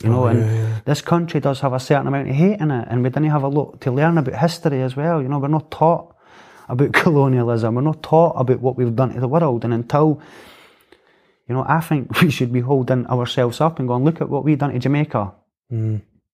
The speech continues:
Speaker 1: You know, we had a, we ha-, we ha-, we have contributed to slavery so much. When you go up to the Royal Bank of Scotland at St Andrews, the first thing that strikes to your head, isn't it, "Oh my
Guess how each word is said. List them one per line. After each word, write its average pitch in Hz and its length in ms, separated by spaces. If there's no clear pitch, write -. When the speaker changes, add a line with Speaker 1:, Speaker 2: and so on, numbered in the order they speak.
Speaker 1:
You 120 80
know, 139 120
we 151 160
had 156 160
a, 131 340
we 160 140
ha-, 151 100
we 156 180
ha-, 151 80
we 160 140
have 156 420
contributed 147 680
to 123 100
slavery 135 500
so 139 200
much. 131 420
When 135 140
you 170 80
go 175 100
up - 60
to 156 80
the 135 80
Royal 143 160
Bank 135 240
of 123 60
Scotland 151 400
at 113 100
St - 160
Andrews, 135 460
the 156 60
first - 260
thing 175 140
that 123 80
strikes 131 300
to 113 80
your 117 80
head, 143 160
isn't 135 180
it, - 280
"Oh 151 140
my 120 220